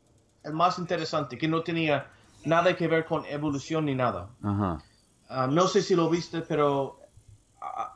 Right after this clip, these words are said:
Speaker 1: a-, había una, un documento que era él escribiendo la experiencia de quitar el, am,
Speaker 2: La prohibición del sacerdocio.
Speaker 1: Sí,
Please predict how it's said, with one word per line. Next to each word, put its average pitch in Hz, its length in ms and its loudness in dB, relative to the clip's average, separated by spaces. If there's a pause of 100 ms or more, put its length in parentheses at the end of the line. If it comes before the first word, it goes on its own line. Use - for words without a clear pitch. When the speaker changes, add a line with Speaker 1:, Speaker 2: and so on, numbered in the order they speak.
Speaker 1:
a-, 139 240 0
había 180 200 6
una, 175 580 2 (560)
un 175 160 -2
documento 170 500 0
que 151 240 4
era 170 440 2 (880)
él 196 520 4
escribiendo 165 1080 0
la 143 120 4
experiencia 175 960 -2 (1000)
de 147 760 4 (280)
quitar 165 720 2
el, 131 760 -2
am, 117 760 0 (280)
Speaker 2:
La 123 200 6
prohibición 117 520 4
del 131 100 8
sacerdocio. 104 840 4 (380)
Speaker 1:
Sí, 127 300 -2